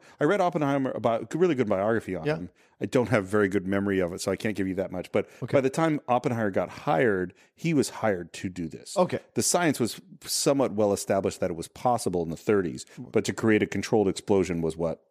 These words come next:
Speaker 1: you know,
Speaker 2: Okay.
Speaker 1: him and all those guys were
Speaker 2: Right,
Speaker 1: trying to
Speaker 2: were
Speaker 1: do.
Speaker 2: trying to do.
Speaker 1: Yeah.
Speaker 2: But the, the guy who split the atom didn't know it was gonna lead to this. And that's what I'm getting at.
Speaker 1: No, even Einstein, it's based on Einstein's theory.
Speaker 2: Right.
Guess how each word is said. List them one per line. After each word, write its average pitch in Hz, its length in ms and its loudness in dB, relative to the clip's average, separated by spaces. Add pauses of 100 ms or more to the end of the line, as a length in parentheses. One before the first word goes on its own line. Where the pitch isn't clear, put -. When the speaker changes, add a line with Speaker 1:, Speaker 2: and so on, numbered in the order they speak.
(100)
Speaker 1:
you 82 100 -4
know, - 180 -12 (280)
Speaker 2:
Okay. 120 280 -2
Speaker 1:
him 98 300 4
and 80 300 -4
all 95 160 0
those 82 180 0
guys 76 400 -6 (240)
were 78 140 -8
Speaker 2:
Right, 110 140 -4
Speaker 1:
trying 80 140 -4
to 73 60 -12
Speaker 2:
were 107 60 -8
Speaker 1:
do. - 60 -10
Speaker 2:
trying 117 180 -4
to 98 60 -8
do. 90 200 -10 (220)
Speaker 1:
Yeah. 85 180 -2 (300)
Speaker 2:
But 139 160 0
the, 151 80 2 (160)
the 139 140 2
guy 151 280 4
who 135 40 2
split 120 240 -4
the 113 120 2
atom 95 220 4
didn't 90 220 0
know 87 160 2
it 80 60 2
was 80 100 -4
gonna 80 180 -4
lead 76 200 -4
to 78 100 -6
this. - 320 -14 (160)
And 135 80 0
that's 139 160 2
what 104 100 0
I'm 87 60 -6
getting 64 260 -6
at. - 100 -20 (400)
Speaker 1:
No, 139 320 4 (100)
even 196 460 2
Einstein, 135 580 2
it's 117 180 -2
based 208 280 0
on 131 120 0
Einstein's 117 440 0
theory. 139 300 2
Speaker 2:
Right. 98 220 2